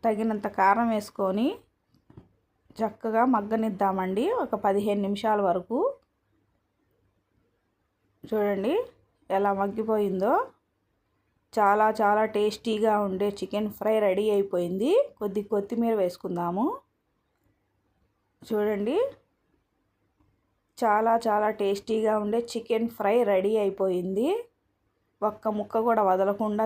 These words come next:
తినేస్తారండి, అంత టేస్టీగా ఉంటుంది ఈ చికెన్ ఫ్రై. చూడండి,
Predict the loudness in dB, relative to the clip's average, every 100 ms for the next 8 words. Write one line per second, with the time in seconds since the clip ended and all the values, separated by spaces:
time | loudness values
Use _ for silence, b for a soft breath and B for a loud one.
0 | -2 -2 -2 -4 -2 -2 0 -2 -2 -2
1 | -2 -4 -6 -4 -4 -4 -4 -4 0 0
2 | -2 -4 -4 -4 -4 -6 -6 -6 -6 -4
3 | -2 0 -2 -8 _ _ _ _ _ _
4 | _ _ _ _ -8 -2 0 0 -2 -2